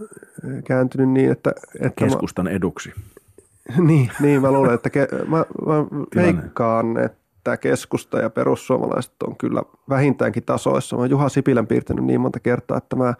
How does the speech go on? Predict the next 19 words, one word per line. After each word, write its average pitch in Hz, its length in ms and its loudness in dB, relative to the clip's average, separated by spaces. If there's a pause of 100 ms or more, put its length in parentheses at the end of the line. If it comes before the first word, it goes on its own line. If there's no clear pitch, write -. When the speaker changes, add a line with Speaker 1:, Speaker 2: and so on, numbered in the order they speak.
(520)
Speaker 1:
mun 127 140 4
on 127 80 2
pakko 143 320 0
kohta 135 260 0
keksiä 127 460 0
joku, 127 420 4
joku 131 240 2
semmonen, 123 460 2
äh, 90 60 -2 (840)
symbolihahmo 117 1080 2 (100)
Juha 120 200 2
Sipilä. 113 260 2
Mä 123 80 6
en 127 60 4
halua 139 400 2
enää 131 200 4
piirtää 135 540 2
sen 123 240 0
pärstää. 131 680 -2